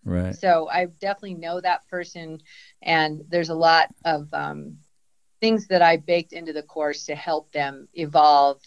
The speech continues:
Speaker 2: um, and gain more respect and level footing with the rest of the leadership team within the brands.
Speaker 1: Yeah. And that probably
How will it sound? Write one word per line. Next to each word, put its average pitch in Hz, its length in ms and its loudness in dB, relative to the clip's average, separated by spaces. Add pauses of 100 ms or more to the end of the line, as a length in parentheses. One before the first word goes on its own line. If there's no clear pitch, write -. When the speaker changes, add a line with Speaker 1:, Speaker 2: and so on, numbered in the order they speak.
(120)
Speaker 2:
um, 135 360 -8
and 151 260 -10
gain 156 260 -2
more 151 200 0
respect 143 600 0
and 143 320 -6
level 151 500 0
footing 147 320 -4
with 135 180 -6
the 139 80 -8
rest 135 280 0
of 143 60 -8
the 135 60 -10
leadership 139 500 -8
team 196 260 -2
within 143 220 -6
the 135 60 -14
brands. - 540 -10
Speaker 1:
Yeah. 87 180 -4 (460)
And 131 120 2
that 185 220 4
probably 113 1200 4